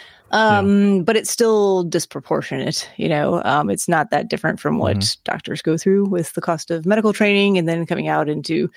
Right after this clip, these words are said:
Speaker 1: a residency program where you get paid. So I understand this very, very well. Um, I, I don't think it's being used as a weed out. I think just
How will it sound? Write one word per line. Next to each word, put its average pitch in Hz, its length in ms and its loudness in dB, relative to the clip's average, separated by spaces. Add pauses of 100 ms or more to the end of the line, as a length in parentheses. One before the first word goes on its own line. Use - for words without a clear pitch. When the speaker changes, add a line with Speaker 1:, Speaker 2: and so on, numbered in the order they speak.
(280)
Speaker 1:
a 190 60 -2
residency 170 440 2
program 160 380 -2
where 156 80 -4
you 151 100 -4
get 151 140 -6
paid. 156 420 -4
So - 160 -6
I 151 80 -2
understand 151 480 -8
this 151 320 -6
very, 208 280 2
very 165 220 2
well. 151 360 -2 (460)
Um, 175 840 2 (100)
I, 190 120 -2 (160)
I 226 60 -2
don't 247 180 0
think 285 120 -4
it's 226 80 -14
being 233 180 4
used 208 180 2
as 180 120 2
a 170 40 -2
weed 190 200 0
out. 294 180 0
I 180 60 2
think 202 200 0
just 185 220 -6